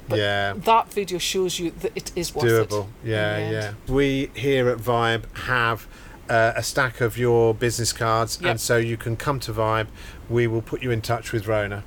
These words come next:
Speaker 1: Yep,
Speaker 2: So
Speaker 1: absolutely.
Speaker 2: that's Doctor Rona Buchanan.
Speaker 1: Yeah, I'm, g-, I, uh, the one thing I would say is my website is down at the moment, and my s-, uh,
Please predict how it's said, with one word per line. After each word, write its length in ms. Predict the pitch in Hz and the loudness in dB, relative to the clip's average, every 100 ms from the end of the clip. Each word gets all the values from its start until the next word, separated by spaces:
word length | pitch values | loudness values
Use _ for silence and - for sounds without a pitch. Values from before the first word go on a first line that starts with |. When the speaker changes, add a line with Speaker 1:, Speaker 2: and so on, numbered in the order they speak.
| - | -2
Speaker 1:
Yep, 180 | 180 - | -2 0
Speaker 2:
So 220 | 113 107 | 2 2
Speaker 1:
absolutely. 480 | 202 113 175 170 165 | 2 2 0 -2 -4
Speaker 2:
that's 300 | - - - | -6 -16 0
Doctor 260 | 139 - | 0 2
Rona 260 | 123 147 151 | 4 4 4
Buchanan. 640 | 123 135 120 120 101 95 - - 131 | 0 -4 -4 -4 -4 -6 -8 -10 -8
Speaker 1:
Yeah, 220 | 190 226 208 | 6 6 6
I'm, 140 | 214 | 0
g-, 80 | 190 | 0
I, 120 | 185 | 0
uh, 220 | 196 202 190 | 2 0 -2
the 180 | 180 220 | 2 2
one 220 | 220 262 | 4 0
thing 200 | 262 240 | -2 0
I 60 | 208 | 0
would 220 | 214 190 | 0 -2
say 320 | - 202 185 | 2 2 2
is 160 | 190 180 | -2 -4
my 100 | 175 | 0
website 460 | 175 214 208 190 | 2 2 0 -2
is 140 | - 170 | -2 -2
down 260 | 175 175 | -2 -2
at 100 | 165 | -4
the 80 | - | -8
moment, 340 | 170 170 165 - | -6 -4 -4 -6
and 100 | 170 | -4
my 80 | 165 | -2
s-, 200 | - - | 0 -2
uh, 100 | - | -2